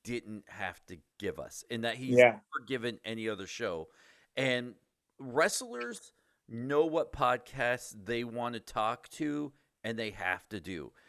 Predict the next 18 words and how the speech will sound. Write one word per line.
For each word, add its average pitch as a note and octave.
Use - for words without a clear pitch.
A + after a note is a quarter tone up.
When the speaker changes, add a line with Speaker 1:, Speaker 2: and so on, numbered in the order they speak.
Speaker 1:
And A#2+
Rocky D3+
opening C#3
up A#2
and G#2
giving A2+
us A#2
that A2
kind A2+
of F#2+
stuff -
was G2+
a G2
gift C3+
from C3
him A2+
to -
us. E2+